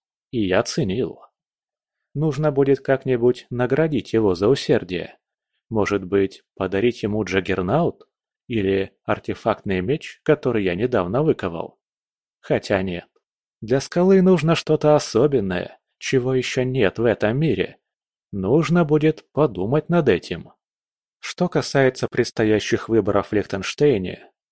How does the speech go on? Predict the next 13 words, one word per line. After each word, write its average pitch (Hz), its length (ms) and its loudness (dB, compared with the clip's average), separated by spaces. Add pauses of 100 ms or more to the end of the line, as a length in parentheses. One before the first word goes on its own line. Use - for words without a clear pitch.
(200)
этот 170 360 2
вопрос 160 480 4
нужно 147 320 2
будет 131 280 2
держать 113 420 0
под 104 140 0
особым 98 400 -2
контролем. 90 800 -2 (520)
Я 123 260 0
точно 113 400 0
буду 104 260 0
контролировать 110 880 -2
их 113 240 -6